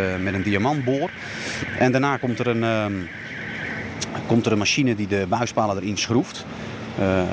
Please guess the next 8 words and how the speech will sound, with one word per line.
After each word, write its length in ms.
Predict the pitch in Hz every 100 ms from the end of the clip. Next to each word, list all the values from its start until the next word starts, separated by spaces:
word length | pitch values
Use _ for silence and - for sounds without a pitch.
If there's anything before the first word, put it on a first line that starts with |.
| 90
en 120 | 104
vervolgens 720 | 101 - 127 101 123 - - - - -
pellen 220 | 120 113
we 60 | 104
de 80 |
oude 240 | - 120 104
kademuur 460 | 123 117 107 110 107
eraf. 260 | 101 82